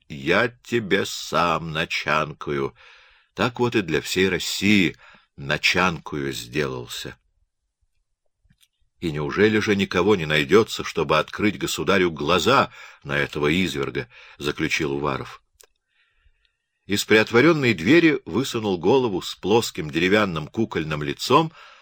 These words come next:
адъютант Аракчеева, немец Клейн-Михель. «Пожалуйте, князь». Голицын вошел в секретарскую, большую темную комнату с окнами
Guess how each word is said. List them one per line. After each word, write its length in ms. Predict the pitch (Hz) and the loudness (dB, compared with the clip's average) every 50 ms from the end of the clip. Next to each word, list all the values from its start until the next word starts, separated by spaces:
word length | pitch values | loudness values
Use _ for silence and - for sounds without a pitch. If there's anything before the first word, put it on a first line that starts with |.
| - | -6
адъютант 600 | - 82 85 73 80 208 202 - - 110 101 85 85 | -2 -2 0 2 2 2 4 4 4 2 2 0 -2
Аракчеева, 800 | 78 69 - - - - - 110 151 156 156 151 156 151 139 - _ _ _ _ _ | -2 -2 -2 -4 -2 2 4 4 6 6 4 2 0 -2 -4 -8 _ _ _ _ _
немец 560 | - 82 82 90 104 120 123 123 - - - - | -6 -2 0 0 2 0 -2 -6 -8 -10 -12 -10
Клейн-Михель. 800 | - - 82 85 90 90 90 87 78 76 67 - - 76 65 60 - _ _ _ _ _ _ _ _ _ _ _ _ _ _ _ | -6 0 2 2 2 2 0 -4 -8 -8 -10 -10 -10 -12 -14 -14 -16 _ _ _ _ _ _ _ _ _ _ _ _ _ _ _
«Пожалуйте, 640 | - 80 87 85 110 139 170 180 185 170 165 - - | -4 -2 0 4 4 4 6 6 4 2 2 -2 -8
князь». 580 | - - - 76 69 65 - - - - - _ _ _ _ _ _ - _ _ _ _ _ _ _ | -10 -10 -10 -8 -8 -8 -8 -12 -14 -16 -18 _ _ _ _ _ _ -20 _ _ _ _ _ _ _
Голицын 480 | - 73 76 73 82 95 - - 92 85 | -4 -2 0 0 0 0 -2 -4 -2 0
вошел 480 | 80 78 76 - - 92 92 87 85 - | 0 0 0 0 0 2 2 2 0 -2
в 100 | - - | -6 -6
секретарскую, 960 | - 85 - - 69 69 - 90 92 104 110 - - - - 127 127 127 - - - - - - - - | -6 -6 -4 -4 -6 -4 0 0 0 0 0 -4 -6 -2 0 0 0 0 -2 -8 -20 -20 -20 -20 -12 -6
большую 440 | - 71 69 - - - 107 107 98 | -4 -4 -4 -4 -2 0 2 2 2
темную 440 | - - 87 82 80 76 71 69 - | 2 2 0 0 0 -4 -6 -6 -2
комнату 720 | - 98 98 117 120 123 127 120 - 127 123 120 120 - | 0 2 2 2 2 -2 -6 -6 -4 -4 -4 -4 -4 -6
с 180 | - - - - | -8 -8 -4 0
окнами 540 | 85 92 101 - - 107 107 104 107 104 | 0 0 0 -2 -6 -6 -4 -2 -2 -4